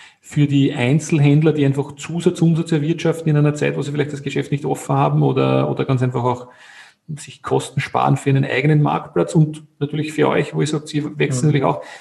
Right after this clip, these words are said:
Speaker 1: Was, um, sehr cooles, sehr, sehr cooles, äh, Geschäftsmodell, muss ich ganz ehrlich
Speaker 2: Ja.
Speaker 1: sagen. Gratulation dazu. Gibt's einen Mitbewerb bei euch?
Speaker 2: Ähm,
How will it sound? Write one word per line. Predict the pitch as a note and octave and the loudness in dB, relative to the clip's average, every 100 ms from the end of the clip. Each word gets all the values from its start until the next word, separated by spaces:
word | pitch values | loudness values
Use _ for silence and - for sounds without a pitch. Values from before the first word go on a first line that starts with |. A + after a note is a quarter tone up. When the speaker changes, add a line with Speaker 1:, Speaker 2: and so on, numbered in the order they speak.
| - | -10
Speaker 1:
Was, | A#2+ A2+ - - - - - A2+ C3 _ E3 | -4 -4 -6 -14 -8 -8 -8 -14 -18 _ -10
um, | D3 B2 G#2+ - C3+ - - | 0 2 2 -4 -6 -10 -14
sehr | - - | -4 -2
cooles, | A#2 - B2 A#2+ - - | 0 2 2 2 -2 0
sehr, | C3+ | 0
sehr | - C#3+ | 2 -2
cooles, | - C3+ C3 C3 | -2 0 0 0
äh, | C3+ C3 | -2 -2
Geschäftsmodell, | - - - - A#2+ A#2+ | -4 -4 -4 -2 -2 0
muss | A#2 B2 | 0 0
ich | C3 | 0
ganz | B2+ | -2
ehrlich | C#3 C3+ | -2 -2
Speaker 2:
Ja. | D#3 | -2
Speaker 1:
sagen. | B2 | -4
Gratulation | A#2+ - - B2+ C#3 | -6 -10 -10 -8 -6
dazu. | C3 - - - - - | -6 -6 -10 -12 -16 -12
Gibt's | C#3 - | -10 0
einen | C3+ C3+ B2 | 4 4 4
Mitbewerb | B2+ - - - C#3 E3+ F3+ - | 0 -4 -10 -6 -4 -4 -6 -10
bei | - D#3+ | -10 -8
euch? | G3+ C#4 _ _ _ _ _ _ _ _ _ _ _ _ _ _ - | -8 -12 _ _ _ _ _ _ _ _ _ _ _ _ _ _ -6
Speaker 2:
Ähm, | C3 C3+ C#3+ D3 D3 D3 C3+ | -2 0 0 2 2 2 0